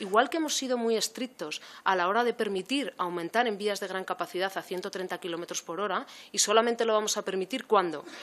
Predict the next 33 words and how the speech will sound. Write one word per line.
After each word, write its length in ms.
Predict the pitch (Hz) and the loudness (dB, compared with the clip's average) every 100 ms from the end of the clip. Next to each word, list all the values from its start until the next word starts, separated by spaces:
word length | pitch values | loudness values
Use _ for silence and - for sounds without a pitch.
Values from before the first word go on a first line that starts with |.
| - | -10
el 140 | 185 | -4
trazado 360 | - 175 208 214 | -2 0 4 4
sea 200 | 214 226 | 6 4
bueno, 340 | 165 170 156 147 | 2 -2 -6 -6
cuando 320 | 170 170 170 | -6 -4 -6
el 60 | |
pavimento 420 | 170 165 165 208 233 | -2 -2 0 0 0
esté 160 | - | 0
en 80 | 226 | 0
buen 120 | 226 | 0
estado, 360 | 180 - 175 160 | 0 -2 -2 -4
cuando 220 | 160 160 | -8 -8
las 160 | 160 156 | -6 -6
condiciones 460 | 175 165 - 208 | -6 -6 -4 -2
meteorológicas 640 | 233 240 214 208 214 220 208 | -2 0 2 0 -2 -2 0
sean 200 | 202 175 | 0 -2
buenas, 320 | 175 151 - - - - | -4 -6 -12 -16 -14 -2
cuando 260 | 175 170 | 0 4
haya 180 | 196 247 | 6 6
paneles 360 | 247 233 226 220 | 6 4 2 2
de 80 | |
mensaje 340 | 220 208 208 220 | 2 0 -2 -2
variable 400 | 196 196 202 202 | 0 0 -2 -2
que 80 | 185 | -4
nos 160 | 175 | -4
permitan 500 | 180 175 190 208 214 - - - | -4 -4 2 2 2 -2 -14 -2
hacer 260 | 185 - 208 | -2 0 0
esta 180 | - 208 | 2 0
diferenciación 640 | 202 190 185 180 165 202 | 0 -2 -4 -4 -4 -2
del 140 | 196 | -2
límite 300 | 180 190 180 | 0 0 2
de 100 | 180 | 2
velocidad. 520 | 165 160 156 156 135 | 2 0 -6 -8 -8